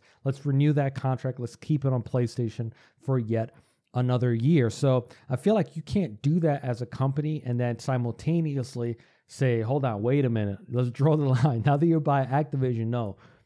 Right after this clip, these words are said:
you can't make Call of Duty exclusive, or we can't let them have it because they're, they're going to, um, make Call of Duty exclusive." And I think the interesting part about all of this in terms of Xbox buying Call of Duty is that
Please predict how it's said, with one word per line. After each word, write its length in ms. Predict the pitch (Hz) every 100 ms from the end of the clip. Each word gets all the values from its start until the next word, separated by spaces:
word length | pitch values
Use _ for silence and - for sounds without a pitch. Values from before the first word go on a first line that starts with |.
| _
you 140 | - 117
can't 340 | - 160 147
make 160 | 135 135
Call 220 | 131 127
of 80 | 117
Duty 200 | 123 117
exclusive, 520 | 110 - 120 113 98
or 360 | 104 110 107 98 - _ _
we 140 | 131
can't 360 | 139 160 170 156
let 160 | 143
them 120 | 139 117
have 300 | 123 131 110
it 60 |
because 260 | 110 123 113
they're, 180 | 117 113 -
they're 120 | 117
going 400 | 104 120 117 113
to, 460 | - 113 110 110 104 _ - _ _ -
um, 440 | 107 101 95 98 - _ _ _ _ _ _ _ _ _ _
make 320 | 127 127 131 135
Call 260 | 131 120
of 100 | 110
Duty 360 | 113 107 98 - - _
exclusive." 640 | 113 - 113 101 95 104 - _ _ -
And 140 | 139
I 80 | 147
think 200 | 170 185
the 140 | 175 -
interesting 500 | 190 180 196 - 185
part 240 | 139 175 160
about 300 | 139 131 135
all 220 | 135 160
of 80 | 131
this 220 | 120 -
in 60 | 117
terms 300 | 135 127 113
of 100 | -
Xbox 500 | 131 135 - 123 -
buying 200 | 120 117
Call 220 | - 123
of 80 | 117
Duty 240 | 139 165 127
is 100 | 110
that 260 | 120 127